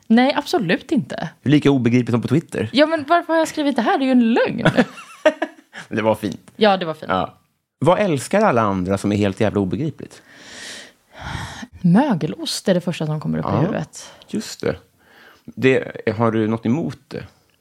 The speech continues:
Speaker 1: Mycket.
Speaker 2: Mm.
Speaker 1: <laughs> Ja, men det, det, det är en sån sak som folk tycker är okej att bjuda på, på en middag.
Speaker 2: Ja.
Speaker 1: För att min kille är vegetarian.
Speaker 2: Ja.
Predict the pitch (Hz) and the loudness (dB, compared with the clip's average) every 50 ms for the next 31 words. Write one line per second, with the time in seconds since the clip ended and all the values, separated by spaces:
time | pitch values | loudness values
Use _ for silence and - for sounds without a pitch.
0 | _ - 240 254 247 - - - - - 233 - 165 - 110 107 131 165 147 - | _ 4 4 4 4 0 -4 -6 -2 -2 -2 -2 0 2 2 2 2 2 -2 -6
1 | - - - - 240 240 226 190 - - - 240 - - 269 262 - - - - | -8 -6 -4 -2 0 0 0 -2 0 0 0 0 2 0 0 0 -2 -6 -16 -18
2 | - - - - - 262 - 294 311 302 269 302 302 247 240 294 285 285 285 285 | -18 -18 -16 -12 -2 0 2 2 4 4 4 2 2 4 4 4 4 4 2 0
3 | 277 233 247 247 - - - - _ - 220 233 311 330 339 349 311 247 226 214 | 0 -2 -6 -10 -14 -18 -20 -20 _ 0 2 4 4 4 4 4 2 2 2 2
4 | 208 190 175 - 180 165 - - 190 180 - 233 247 233 - 269 254 - 190 175 | 0 -2 0 0 -2 0 0 0 0 2 2 2 2 0 -2 -2 -2 0 0 2
5 | 165 160 - - 190 190 - - - 311 269 247 240 220 214 190 165 190 185 165 | 0 0 0 -2 -4 -6 -4 -2 0 2 2 2 2 0 -2 0 0 0 0 0
6 | 156 151 - 151 - - 151 160 180 196 180 196 - - - - - - 123 143 | -2 -4 -6 -6 -6 -4 -2 0 0 0 -2 -2 -6 -6 -6 -4 0 0 0 0
7 | - - _ - _ _ _ _ - 226 220 226 - - - 240 254 254 240 240 | -2 -8 _ -20 _ _ _ _ -2 -2 -2 -2 -4 0 2 2 4 4 2 2
8 | 202 180 156 151 151 - 143 139 - - 240 349 - - - | 0 0 -2 -4 -4 -6 -4 -2 0 0 0 -2 -2 -2 -4